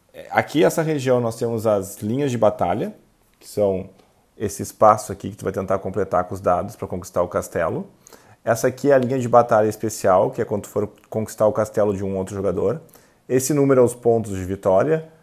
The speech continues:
Aqui é o nome e o clã tá escrito ali embaixo, pequenininho, tá?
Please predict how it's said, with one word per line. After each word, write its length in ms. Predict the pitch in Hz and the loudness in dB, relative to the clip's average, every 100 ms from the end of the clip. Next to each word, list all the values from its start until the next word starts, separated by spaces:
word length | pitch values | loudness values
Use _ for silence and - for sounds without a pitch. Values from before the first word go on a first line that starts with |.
| _ _ | _ _
Aqui 420 | 127 123 123 127 | 2 2 2 2
é 40 | 117 | 2
o 60 | |
nome 500 | 110 117 151 170 170 160 | 4 4 4 4 0 0
e 120 | 151 | -2
o 80 | 143 | -2
clã 300 | - 127 131 | 4 4 4
tá 120 | 131 | 0
escrito 300 | 127 123 123 | -4 -6 -4
ali 120 | 117 | -4
embaixo, 400 | 120 101 101 113 | 2 2 2 -6
pequenininho, 580 | 107 101 107 104 92 - - _ | -10 -8 -6 -6 -8 -12 -20 _
tá? 240 | 101 101 | -8 -8